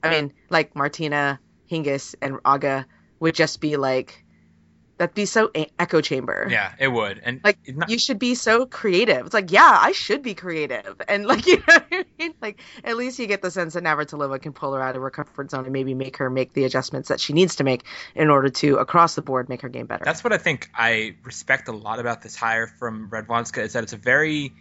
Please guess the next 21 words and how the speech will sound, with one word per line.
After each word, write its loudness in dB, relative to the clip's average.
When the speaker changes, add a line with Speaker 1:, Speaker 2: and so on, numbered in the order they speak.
Speaker 2:
it's -12
not 2
a 4
comfortable -4
hire. -16
I -8
mean, -2
'cause -6
Navratilova 0
is 0
not 0
gonna -8
be -12
someone -10
who's -16
going -8
to -14
half-ass -4
this -18
job -8
whatsoever, -16